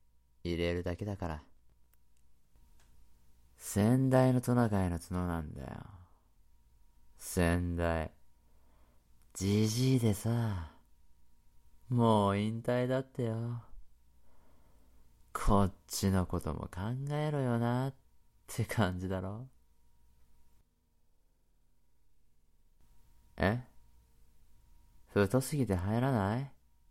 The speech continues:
大丈夫、大丈夫。女のマンコは柔らかくできてるから。子供産む時のことを考えたら、全然細いって。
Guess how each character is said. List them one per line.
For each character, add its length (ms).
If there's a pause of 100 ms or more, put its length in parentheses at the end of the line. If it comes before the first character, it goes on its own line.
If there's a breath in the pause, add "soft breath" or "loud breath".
(1000)
大 260
丈 120
夫、 60
大 200
丈 80
夫。 120 (1000)
女 340
の 100
マ 180
ン 40
コ 120
は 100
柔 260
ら 80
か 120
く 100
で 100
き 80
て 140
る 80
か 100
ら。 120 (2500)
子 240
供 260
産 100
む 60
時 220
の 120
こ 100
と 180
を 60
考 300
え 100
た 140
ら、 300 (1080)
全 600
然 340
細 320
い 40
っ 20
て。 460